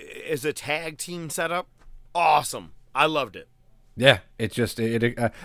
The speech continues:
Speaker 2: again, I think it was another one that had exceeded, uh, expectations 'cause, you know, you worry, you know, how are they gonna pull this off? Is this gonna be, like, overly cheesy? Is it gonna be over the top? Um, but no, it was, it was phenomenal. It, it was really good. It was one of the
Speaker 1: Well,
Speaker 2: best moments.
Speaker 1: more than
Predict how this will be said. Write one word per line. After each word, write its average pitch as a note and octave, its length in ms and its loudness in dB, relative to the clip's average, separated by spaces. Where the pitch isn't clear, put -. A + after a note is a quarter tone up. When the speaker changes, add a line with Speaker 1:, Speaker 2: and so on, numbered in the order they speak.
Speaker 2:
again, G3+ 220 8
I E3+ 60 8
think F3+ 120 4
it F3+ 40 4
was E3+ 100 2
another D#3+ 240 2
one D3 100 2
that C3+ 80 4
had B2 140 2
exceeded, A2+ 500 -2
uh, G#2 400 -2
expectations F#2+ 580 -6
'cause, F2 140 -6
you F#2 60 -4
know, F#2 80 -2
you F2 180 -2
worry, F2+ 460 0
you F#2 120 0
know, F2 200 4
how G2+ 300 2
are G2 80 4
they F#2 100 0
gonna F2+ 160 -4
pull F#2 220 -6
this D#2+ 220 -8
off? E2+ 320 -8
Is D#2+ 60 -12
this D#2+ 120 -12
gonna F#2 160 -6
be, F2 120 -4
like, F2 220 -4
overly E2 420 -6
cheesy? F2 640 -6
Is D#2 120 -8
it E2 80 -12
gonna F2+ 180 -10
be E2 320 -12
over F#2 240 0
the E2+ 120 -8
top? F#2 640 -2
Um, F2+ 360 -4
but - 160 -4
no, A2+ 280 -8
it G2 160 -8
was, G2+ 300 -4
it G#2 60 -8
was A#2 160 -6
phenomenal. A2+ 480 -4
It, G#2 100 -6
it G#2+ 220 -4
was G#2 160 -2
really F#2 220 -2
good. G#2 180 -2
It F2+ 40 -6
was E2+ 120 -6
one F#2+ 100 -6
of F#2+ 40 -4
the G2 60 -2
Speaker 1:
Well, F#2+ 80 -4
Speaker 2:
best F#2+ 140 -6
moments. G#2+ 300 -6
Speaker 1:
more D#3+ 380 -2
than F#3+ 240 -10